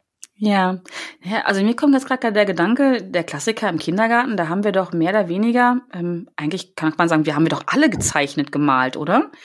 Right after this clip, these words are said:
Und da hat ja auch keiner drüber nachgedacht, ähm, ob das jetzt perfekt ist oder nicht. Ähm, das finde ich ganz, ganz spannend. Das ist etwas, was vermutlich in vielen von uns schlummert und uns auch auf der anderen Seite vertraut ist, weil wir es schon als Kind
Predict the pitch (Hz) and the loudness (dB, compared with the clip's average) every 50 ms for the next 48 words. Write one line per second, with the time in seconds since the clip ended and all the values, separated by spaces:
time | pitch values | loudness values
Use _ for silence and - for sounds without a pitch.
0 | - - - - - - _ - 165 165 165 - 170 - - - - - 226 226 | -20 -20 -20 -20 -20 -16 _ -4 -2 -2 0 2 2 2 2 0 0 -2 0 0
1 | 233 220 208 196 208 190 175 170 165 180 - - 190 180 190 190 180 - - - | 0 -2 -2 0 0 2 2 2 0 -2 -2 -2 -2 0 2 2 0 0 -4 -8
2 | - - - - - - - - _ - - 180 175 175 170 175 175 170 - 185 | -8 -8 -10 -16 -20 -20 -20 -20 _ 0 2 2 4 4 2 0 -2 -2 -4 -4
3 | 185 - 180 180 - - 160 - - - - 170 165 - 226 - - - 175 175 | -2 0 0 0 0 0 -2 -4 -4 -4 -4 -4 -2 0 -2 0 2 2 2 2
4 | 170 165 160 165 165 170 196 202 180 170 - - _ - - - - - _ _ | 2 2 2 2 2 2 2 2 2 0 -2 -6 _ -20 -20 -20 -20 -20 _ _
5 | _ _ _ - 185 180 170 170 170 170 165 165 165 160 160 - - - _ _ | _ _ _ -8 -4 -2 0 2 2 2 2 2 0 -2 -4 -8 -14 -20 _ _
6 | _ _ - 180 - - 220 214 202 190 - 196 185 185 180 - 185 180 175 - | _ _ -8 -8 -4 -2 0 0 0 0 -2 -2 -4 -4 -2 -2 -2 -2 -2 -2
7 | - - - 233 226 196 180 180 185 180 180 - 196 190 - - 202 196 - - | -2 0 2 2 2 2 0 0 -2 -2 -2 -2 -2 0 0 0 -2 0 0 -2
8 | 185 180 - - 185 180 180 180 180 - 196 196 185 - - - - - - 175 | -4 -2 -2 -2 0 0 0 -2 -2 -2 -4 -4 -4 -6 -14 -18 -12 -8 -6 -6
9 | 170 - - 247 359 370 277 - 180 160 - 160 165 156 - - - - - - | -6 -2 0 2 4 4 2 2 2 0 0 -2 -4 -4 -6 -10 -14 -10 -6 -4
10 | - - - 190 202 220 247 285 285 - - - - 208 - - - - - _ | -4 -4 -2 -2 0 2 2 2 2 0 -2 -4 -4 -2 0 0 -2 -2 -4 _
11 | - 185 185 196 180 190 220 226 226 226 226 226 202 - 214 - - - 302 294 | -6 -2 0 0 2 2 2 2 0 0 0 -2 -4 -6 -6 -4 0 2 2 2
12 | - - - 151 - - 170 170 175 175 - - 226 214 214 208 - - - 170 | 2 0 -2 -4 -2 -2 -2 0 0 -2 -2 -2 -2 -2 -2 -2 -4 -4 -6 -8
13 | - - - 202 233 262 294 285 | -4 -2 0 2 2 2 2 0